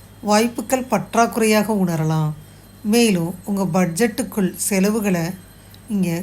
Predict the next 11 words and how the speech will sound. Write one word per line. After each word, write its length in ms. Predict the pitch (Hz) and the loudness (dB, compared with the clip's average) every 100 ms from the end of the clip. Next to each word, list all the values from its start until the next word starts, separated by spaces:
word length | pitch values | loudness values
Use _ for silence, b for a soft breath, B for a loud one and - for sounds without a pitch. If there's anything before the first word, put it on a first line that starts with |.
| 185 | -6
கொண்டு 320 | 196 196 220 | -2 0 2
வர 320 | 226 185 170 - | 2 2 -2 -4
அழுத்தத்தை 600 | 196 196 202 247 - 233 | -2 -2 0 -4 -2 0
எதிர்கொள்ள 460 | 190 185 190 214 214 | 0 -2 -2 0 0
நேரிடும். 600 | 185 160 160 165 160 156 - B B B - | 0 -2 -2 -2 -4 -6 -14 B B B -6
அத்தியாவசிய 600 | 208 190 262 262 247 269 | -6 0 4 4 4 0
செலவுகளுக்கு 840 | - 214 196 196 190 156 - 170 185 | 0 0 0 0 -2 -2 -6 -6 -2
முன்னுரிமை 520 | 185 196 214 214 226 | 0 0 0 0 0
அளிக்கணும். 540 | 190 160 170 160 160 160 - B B B B 208 | 0 -2 -4 -2 -2 -4 -10 B B B B -6
அத்தியாவசியமற்ற 920 | 196 247 262 - 269 247 208 185 254 - - - - - - | -4 2 4 4 2 0 -2 -2 -4 -6 -18 -20 -20 -20 -8
குறைதல் 680 | 220 214 220 196 185 180 | -2 2 2 2 0 -2